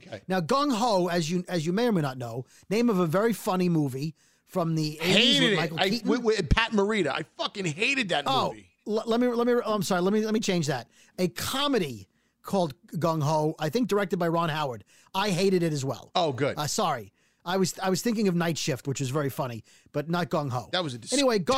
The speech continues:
Speaker 2: Ho.
Speaker 1: terrible. Yep.
Speaker 2: Gung Ho has, has a long history of, of a term, a couple of terms that were morphed into, uh, from, uh, from China. An Australian guy took
Speaker 1: Right.
Speaker 2: the term, and then the Marines got a hold of it, and, and they used the term.
Speaker 1: It means
Speaker 2: Listen
Speaker 1: to be,
Speaker 2: to
Speaker 1: like,
Speaker 2: this
Speaker 1: over,
Speaker 2: reporter.
Speaker 1: overly enthusiastic.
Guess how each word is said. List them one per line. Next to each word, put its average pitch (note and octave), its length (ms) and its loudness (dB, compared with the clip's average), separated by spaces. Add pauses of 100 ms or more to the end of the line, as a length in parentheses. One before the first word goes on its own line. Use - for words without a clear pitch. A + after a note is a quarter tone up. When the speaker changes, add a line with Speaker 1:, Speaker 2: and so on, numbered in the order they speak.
Speaker 2:
Ho. A3+ 400 4
Speaker 1:
terrible. - 80 -16
Yep. G#2 120 -18 (260)
Speaker 2:
Gung C4 180 2
Ho B3 140 2
has, G#3 120 2
has F#3+ 220 0
a F3+ 60 0
long G3 360 0
history G3+ 460 2
of, E3 140 -2
of D#3 180 -2
a D3 80 -6
term, G3+ 500 -2 (220)
a C3 80 -10
couple A3 260 -2
of G3 60 0
terms G3 380 0
that E3 120 -2
were D3+ 140 0
morphed F#3 480 0
into, F#3+ 540 2 (260)
uh, D3+ 160 -2
from, D#3 280 -6
uh, D3 120 -4 (180)
from D3+ 220 -6
China. G#3 580 0 (280)
An D3+ 100 -4
Australian A3 580 0
guy G3 300 2
took - 220 -4
Speaker 1:
Right. - 60 -14
Speaker 2:
the G3+ 60 -8
term, G3+ 540 -2 (220)
and E3 120 -2
then F3+ 80 2
the F3 80 2
Marines F#3+ 400 2
got G#3 160 0
a G3 60 2
hold G3 240 2
of F#3+ 80 0
it, G3+ 240 2
and, D#3+ 240 -4
and E3 140 -4
they F3 40 -2
used F#3+ 240 0
the G3 40 -4
term. C#3 280 -4
Speaker 1:
It F#3 80 0
means A#3 220 0
Speaker 2:
Listen C4 160 0
Speaker 1:
to - 0 -
be, A3+ 60 4
Speaker 2:
to - 60 6
Speaker 1:
like, C#4+ 100 4
Speaker 2:
this - 100 0
Speaker 1:
over, F#3 180 6
Speaker 2:
reporter. F#3 260 6
Speaker 1:
overly F3 540 4
enthusiastic. A#2+ 880 0